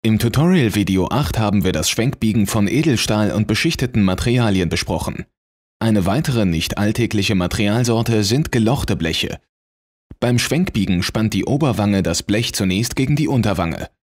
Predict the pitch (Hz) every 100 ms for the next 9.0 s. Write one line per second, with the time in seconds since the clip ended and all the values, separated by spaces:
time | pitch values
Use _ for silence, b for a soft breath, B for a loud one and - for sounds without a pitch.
0 | _ - 160 180 117 117 98 95 98 98
1 | 117 98 107 110 107 - 117 - 104 156
2 | - 113 101 107 110 98 104 160 - 107
3 | - 127 151 110 98 98 - 104 98 139
4 | - 95 90 - 104 - 165 160 151 175
5 | 190 131 135 107 104 101 98 95 95 -
6 | 107 64 69 - _ _ _ _ _ _
7 | - 98 92 110 139 139 147 143 127 117
8 | 110 - 135 165 - 131 123 95 98 -